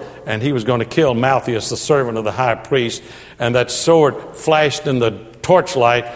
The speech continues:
and Malchus saw it just in time to duck to the side, and he cut off his ear. But I can guarantee you Simon Peter wasn't shooting at his ear. He was gonna hit him right between the eyes. And, and Jesus said, "Put that sword up.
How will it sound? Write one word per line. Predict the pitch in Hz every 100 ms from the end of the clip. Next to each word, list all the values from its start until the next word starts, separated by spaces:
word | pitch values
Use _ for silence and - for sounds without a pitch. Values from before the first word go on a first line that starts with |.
| -
and | 127
Malchus | 127 151 147 131 -
saw | 151 143
it | 110
just | 131 170 -
in | 120
time | - 160 127
to | 101
duck | 101 139 -
to | 113
the |
side, | 98 - 143 120 127 - - -
and |
he | 117
cut | - 156
off | 135 104
his | 104 107
ear. | 139 110 - - -
But | - 127
I |
can | 139
guarantee | 131 123 113 147
you | 120
Simon | 98 143 123 101
Peter | 143 123
wasn't | 104 104 87
shooting | - 131 92
at | 90
his | 85 85
ear. | 107 73 - - - - -
He | 131 135
was | 104
gonna | 113 98
hit | 117
him | 104
right | 113
between | 113 87 120 110
the | 107
eyes. | 117 110 104 - - - -
And, | - 117 107 - -
and | 101
Jesus | 98 139 107
said, | - 104
"Put | - 139
that | 120 110
sword | - 127 113
up. | 113 120 - - -